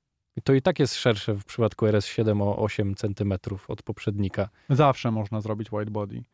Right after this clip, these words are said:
Speaker 1: No
Speaker 2: Bo
Speaker 1: wiem.
Speaker 2: wtedy się lepiej prowadzi. To jest potwierdzone. <laughs>
Speaker 1: Jeszcze takie dwadzieścia trzy cale,
Speaker 2: <laughs>
Speaker 1: troszkę, troszkę gleba większa, negatyw do tego.
Speaker 2: Zawsze można obniżyć samochód, tak, one zawsze wtedy lepiej wyglądają. No.
Speaker 1: Tak, i, no i jeszcze może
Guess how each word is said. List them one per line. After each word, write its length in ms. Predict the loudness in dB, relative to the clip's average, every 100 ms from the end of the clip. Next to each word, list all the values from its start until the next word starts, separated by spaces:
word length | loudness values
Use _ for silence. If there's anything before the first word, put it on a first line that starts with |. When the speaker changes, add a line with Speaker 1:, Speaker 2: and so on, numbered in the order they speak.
| _ -6
Speaker 1:
No 60 | 0
Speaker 2:
Bo 60 |
Speaker 1:
wiem. 160 | 2 6
Speaker 2:
wtedy 180 | 6 6
się 120 | 4
lepiej 260 | 4 2
prowadzi. 600 | 2 2 2 2 -2 -8 -4
To 180 | -2 0
jest 240 | -2 -2
potwierdzone. 680 | -2 2 2 2 0 0 0 0 0
<laughs> 120 | 0
Speaker 1:
Jeszcze 240 | 0 0 -2 -2 -2
takie 240 | 0 0
dwadzieścia 500 | 2 2 2 2 0
trzy 200 | 4 2
cale, 580 | 6 4 6 6 6 4 -2
Speaker 2:
<laughs> 200 | -20 -2
Speaker 1:
troszkę, 600 | -2 2 2 2 0 -2
troszkę 320 | -2 0 2
gleba 580 | 6 6 6 4 4 2
większa, 580 | 2 0 2 2 2 -4 _ _ _ 2
negatyw 880 | 4 6 4 4 4 4 4 -4 -12
do 100 | -10
tego. 280 | -2 4 6
Speaker 2:
Zawsze 240 | 6 6 2
można 280 | 2 0
obniżyć 400 | -2 -2 -4 -6
samochód, 420 | -6 -6 -6 -6 -4
tak, 180 | -4
one 140 | -2 0
zawsze 240 | 0 -2
wtedy 180 | -4 -4
lepiej 220 | -4 -4
wyglądają. 600 | -6 -4 -4 -4 -6 -8 -10
No. 60 | -6
Speaker 1:
Tak, 180 | -4 -4 -8
i, 720 | -4 -2 -2 -2 -4 -6 -8 -10 -10
no 220 | -4 -2
i 120 | 4
jeszcze 360 | 4 4 4 2
może 280 | 4 4